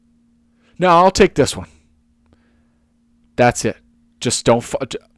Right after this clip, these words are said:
no, I'll, no, my treat. My treat. It was my pleasure being here, and I, I'd love to treat you to this. The, it, some, some people go a little too far and can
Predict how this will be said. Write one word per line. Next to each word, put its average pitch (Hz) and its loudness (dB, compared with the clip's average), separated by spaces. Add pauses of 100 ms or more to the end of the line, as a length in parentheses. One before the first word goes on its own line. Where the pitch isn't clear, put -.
(140)
no, 127 -2
I'll, 131 -2
no, 110 -6 (100)
my 139 -2
treat. 110 -10 (580)
My 151 2
treat. - -12 (1800)
It 143 -2
was 131 -2
my 135 -2
pleasure 127 -4
being 120 -4
here, 117 -4
and 117 -4
I, 113 -6
I'd 113 -6
love 113 -6
to - -16
treat - -12
you - -20
to 80 -16
this. - -16 (1800)
The, - -4
it, 151 -12
some, - -4 (100)
some 202 -2
people 196 -2
go 147 6
a 143 6
little 143 4
too 131 -6
far 120 2 (140)
and 113 -2
can 120 -6